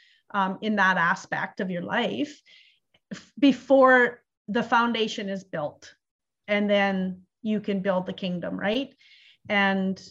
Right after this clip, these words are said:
it's, it, it, it, it's crazy how things happen in your favor, but you don't see it until you go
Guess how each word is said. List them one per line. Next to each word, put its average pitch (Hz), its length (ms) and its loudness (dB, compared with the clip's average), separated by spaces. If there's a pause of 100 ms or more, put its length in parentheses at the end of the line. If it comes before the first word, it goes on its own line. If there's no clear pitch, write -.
(320)
it's, - 580 -10
it, 226 220 -8
it, 208 200 -8 (240)
it, 208 260 -8 (500)
it's 226 180 -4
crazy 277 640 2
how 220 200 0
things 233 360 -4
happen 196 720 -2 (760)
in 247 120 4
your 233 160 2
favor, 226 460 0
but 185 160 -6
you 202 140 -6
don't 196 280 -4
see 202 240 -6
it 190 100 -6
until 190 360 -2
you 185 140 -4
go 170 320 -4